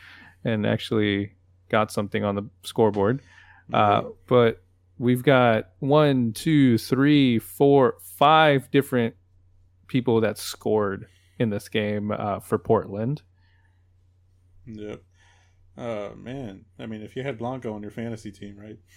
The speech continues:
Speaker 2: <laughs>
Speaker 1: Jeez, yeah, forty points on that.
Speaker 2: I know. I find it hilarious. So, seven one is known as, you know, being Braziled. Eight to two
Speaker 1: Eight two.
Speaker 2: is Barcelona. So, now we got the Kansas City. Seven to two.
Speaker 1: Seven two.
Speaker 2: Seven to two.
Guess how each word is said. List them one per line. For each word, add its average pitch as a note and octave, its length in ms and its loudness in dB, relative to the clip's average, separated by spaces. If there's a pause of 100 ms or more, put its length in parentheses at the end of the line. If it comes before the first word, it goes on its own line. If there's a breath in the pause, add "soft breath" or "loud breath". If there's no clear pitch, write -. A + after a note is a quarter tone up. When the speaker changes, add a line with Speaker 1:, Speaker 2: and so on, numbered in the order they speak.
(320 soft breath)
Speaker 2:
<laughs> B2 300 -12
Speaker 1:
Jeez, A#2+ 520 -6
yeah, A2+ 220 2
forty B2 420 0
points B2 300 0
on G2 100 -4
that. A2 280 -10 (200)
Speaker 2:
I A2+ 80 -12
know. G#2+ 200 -14 (520 loud breath)
I A#2 40 -14
find A#2+ 200 -10
it A2 80 -8
hilarious. G#2+ 380 -10
So, A2 480 -8
seven D3 400 -6
one D3+ 280 -6
is B2+ 200 -10
known C3 180 -4
as, C3+ 120 -8 (240)
you B2 120 -10
know, A#2+ 100 -6
being B2+ 300 -8
Braziled. B2 560 -6 (1040)
Eight C#3+ 200 4
to D3 80 -4
two - 180 0
Speaker 1:
Eight C#3+ 120 6 (240)
two. A#2 60 -2
Speaker 2:
is A#2 100 -4
Barcelona. A#2 760 -4 (180)
So, A2 320 -8
now A#2 260 -6
we A#2+ 100 -8
got A#2 180 -6
the A#2+ 80 -12
Kansas A2+ 360 -10
City. A2+ 280 -8 (800 soft breath)
Seven D#3+ 340 0
to D#3 100 2
two. - 180 -4
Speaker 1:
Seven A#2 280 2
two. G2 380 0 (120)
Speaker 2:
Seven A#2+ 360 -12
to A#2+ 80 -12
two. A2 220 -14